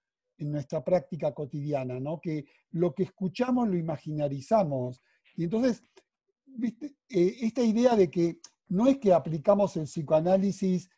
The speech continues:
a Hamlet o a Macbeth, sino que Macbeth nos permite, a través de todas estas cosas que nosotros estamos diciendo y de las cantantes de hace cuarenta años y las de ahora, ¿sí?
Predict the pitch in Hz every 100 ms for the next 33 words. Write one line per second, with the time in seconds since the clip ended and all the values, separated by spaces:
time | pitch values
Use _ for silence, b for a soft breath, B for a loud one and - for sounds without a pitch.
0 | _ _ - 151 - 202 185 185 208 165
1 | 165 143 139 139 135 135 196 175 156 170
2 | 170 151 b b - 190 202 196 180 175
3 | b b - 185 240 233 233 190 175 -
4 | 175 180 220 190 190 185 190 b _ -
5 | 156 160 180 220 196 247 214 202 - 170
6 | 202 196 185 165 196 190 180 - 185 180
7 | 175 202 214 208 202 202 196 180 B -
8 | 151 151 151 143 - 156 151 147 180 185
9 | 180 151 151 151 147 139 156 165 180 175
10 | 180 180 156 147 147 139 151 190 202 190
11 | 185 190 b b b - 175